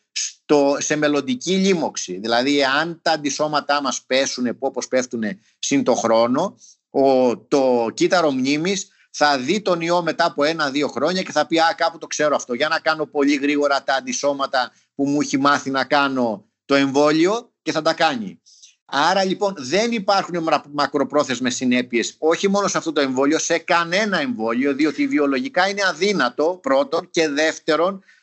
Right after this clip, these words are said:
το έχουμε μετρήσει και σε άλλα εμβόλια. Δεν υπάρχουν μα-, μακροπρόθεσμες συνέπειες των εμβολίων.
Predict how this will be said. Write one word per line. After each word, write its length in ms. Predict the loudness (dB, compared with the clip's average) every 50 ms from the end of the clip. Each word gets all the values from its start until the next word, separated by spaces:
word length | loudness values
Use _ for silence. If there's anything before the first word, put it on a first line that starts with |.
| _ _ 0
το 100 | 2 2
έχουμε 340 | 2 2 0 0 -2 0
μετρήσει 560 | 0 0 0 0 0 0 0 0 -2 -4 -4 -4
και 120 | -4 -2
σε 160 | -2 0 0
άλλα 220 | 0 2 2 2 0
εμβόλια. 680 | 0 -2 0 2 2 2 2 2 0 -2 -4 -6 -10 _ _ _ _ _ _ _ _
Δεν 260 | -6 -2 0 2 2
υπάρχουν 420 | 2 2 2 2 2 2 2 0 0
μα-, 200 | 0 0 0 -2 -6 -8 -4
μακροπρόθεσμες 760 | -2 -2 0 -2 -4 -2 0 0 0 0 -2 -6 -6 -6 -4
συνέπειες 420 | -4 -2 -2 0 0 0 -2 -2
των 140 | 0 0 0
εμβολίων. 800 | 2 2 2 2 2 4 4 4 4 4 4 2 0 -4 -8